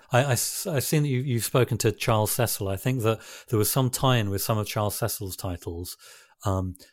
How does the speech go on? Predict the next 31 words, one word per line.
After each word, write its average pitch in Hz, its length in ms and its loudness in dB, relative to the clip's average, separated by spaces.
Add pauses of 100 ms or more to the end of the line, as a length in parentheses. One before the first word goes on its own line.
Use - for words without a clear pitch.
(140)
that 98 360 0 (360)
Europe, 104 540 0 (140)
um, 95 420 -4 (540)
Sony 110 340 2
Europe 107 380 4
were 98 80 0
doing. 90 400 -2 (400)
So 120 160 0
they 110 120 4
had 110 100 4
a 107 60 4
lot 120 200 4
of 110 200 -2 (120)
developers 110 480 2
that 123 80 -6
were 101 80 0
working 104 260 2
for 98 100 -4
them, 95 240 0
and 95 80 -2
I 98 60 0
think 113 180 -2
they 101 120 0
were 98 60 2
saying, 98 340 -2 (640)
"Here's, 127 400 6
here's 113 220 4
a 113 40 2
bunch 117 220 2
of - 60 -8
titles," 101 580 -2